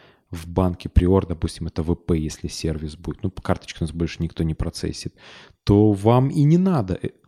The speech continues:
интернет-магазин. Вам нужен сайт-каталог. Причем вот тот сайт-каталог, который разрабатываем мы, у нас возможность есть в системе, э, чтобы пользователь, который увидел конкретный товар, он мог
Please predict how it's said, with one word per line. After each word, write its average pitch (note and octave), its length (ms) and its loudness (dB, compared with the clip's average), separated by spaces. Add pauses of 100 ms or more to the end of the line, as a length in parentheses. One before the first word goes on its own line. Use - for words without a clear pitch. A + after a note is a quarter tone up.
(120)
интернет-магазин. G2+ 1120 -2
Вам B2+ 100 -2
нужен D3+ 240 2
сайт-каталог. - 920 -4 (340)
Причем C3 320 4
вот A#2+ 160 2
тот B2 160 4
сайт-каталог, B2 600 0
который A2+ 200 0
разрабатываем A#2 600 0
мы, G3 200 2
у D3+ 120 2
нас C3 280 -2
возможность B2+ 720 0
есть A2+ 600 -2
в - 40 -16
системе, - 640 -2 (640)
э, F#2 380 2
чтобы A2 280 -2
пользователь, D#3 680 4
который G2+ 440 2
увидел G2+ 520 0
конкретный F#2 500 -2
товар, F#3+ 600 -2
он D3+ 340 2
мог C3+ 400 2